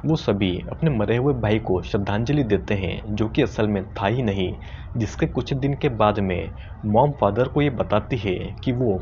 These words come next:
प्रेग्नेंट है और वो दो बच्चों को जन्म देने वाली है, लेकिन फादर अपने बच्चों को बिल्कुल उल्टा बताता है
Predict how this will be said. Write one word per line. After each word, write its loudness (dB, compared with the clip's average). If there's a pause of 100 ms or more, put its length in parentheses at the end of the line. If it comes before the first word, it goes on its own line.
प्रेग्नेंट 4
है 0 (520)
और 2
वो 4
दो 4
बच्चों -2
को 0
जन्म 0
देने 4
वाली 2
है, -6 (380)
लेकिन 2
फादर 0 (160)
अपने -2
बच्चों -2
को 0 (140)
बिल्कुल 0
उल्टा 2
बताता 0
है 0